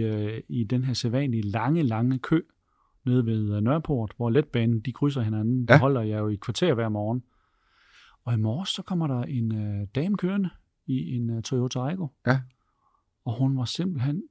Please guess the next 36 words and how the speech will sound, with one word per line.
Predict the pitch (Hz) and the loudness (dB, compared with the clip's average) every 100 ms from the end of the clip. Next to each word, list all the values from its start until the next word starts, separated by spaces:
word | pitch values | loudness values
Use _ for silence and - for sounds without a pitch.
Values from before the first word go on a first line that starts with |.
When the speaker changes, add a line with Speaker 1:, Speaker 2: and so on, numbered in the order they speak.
| - | -4
Speaker 1:
ved | 147 226 | -2 -2
at | 139 120 107 | -2 -2 -4
skulle | - 113 | -4 -4
til | - 113 110 - _ _ _ _ _ _ _ _ _ - | 0 0 0 -4 _ _ _ _ _ _ _ _ _ -4
massør | 120 - 175 123 | -2 4 6 6
efterfølgende, | 127 - 123 120 101 | 2 -2 0 0 0
fordi | 107 | 0
hun | 110 | 0
drejede | 107 110 | 0 -2
nakken | 113 127 131 | 0 0 2
af | 110 | 2
led | 120 127 | 2 2
efter | 113 110 | 0 -4
den | 120 | -2
her | 117 117 | 0 0
Aygo | 113 123 117 101 101 | -2 -2 0 -2 -2
med | 107 104 107 | -2 -2 -2
stoffoldelse. | 98 123 120 - 151 104 110 110 113 | -2 -4 -4 -8 -10 -2 -2 0 0
Jeg | 117 | 0
tvivler | - 180 226 | 4 8 10
på, | 196 160 | 10 8
at | |
det | 127 | 8
var | |
mig, | 127 143 | 6 6
hun | 127 | 6
lurede | 120 127 120 | 6 4 2
efter. | 113 - | 0 4
Speaker 2:
Ja, | 90 | 4
det | 104 | 4
tror, | - - | 2 -2
det, | 95 95 | 0 0
det | 90 | -2
skal, | - 90 | -2 -2
det | |
er | 82 | 0